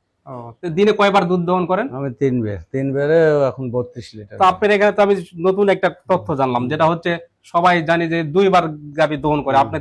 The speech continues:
Speaker 1: তিনবার দহন
Speaker 2: তিনবার
Speaker 1: করেন।
Speaker 2: কারণটা হলো আমার এইসব গাভীর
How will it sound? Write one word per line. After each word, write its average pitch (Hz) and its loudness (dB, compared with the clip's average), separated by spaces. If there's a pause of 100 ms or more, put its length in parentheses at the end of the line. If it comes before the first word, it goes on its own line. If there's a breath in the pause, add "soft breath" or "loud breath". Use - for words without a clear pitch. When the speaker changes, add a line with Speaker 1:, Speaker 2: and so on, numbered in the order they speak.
Speaker 1:
তিনবার 165 2
দহন - -18
Speaker 2:
তিনবার 160 6
Speaker 1:
করেন। 170 4
Speaker 2:
কারণটা 156 4
হলো 160 4
আমার 156 2
এইসব 147 0
গাভীর 139 2